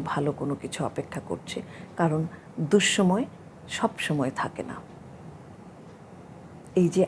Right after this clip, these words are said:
আবেগ নিয়ন্ত্রণ করা এবং দায়িত্ববোধ শেখানো, কমিটমেন্টের উপলব্ধিটা ছেলে মেয়েদের মধ্যে তৈরি করা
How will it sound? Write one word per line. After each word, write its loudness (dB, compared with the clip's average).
আবেগ 6
নিয়ন্ত্রণ 6
করা 6
এবং 6
দায়িত্ববোধ 4
শেখানো, 0
কমিটমেন্টের 6
উপলব্ধিটা 6
ছেলে 6
মেয়েদের 6
মধ্যে 0
তৈরি 2
করা -2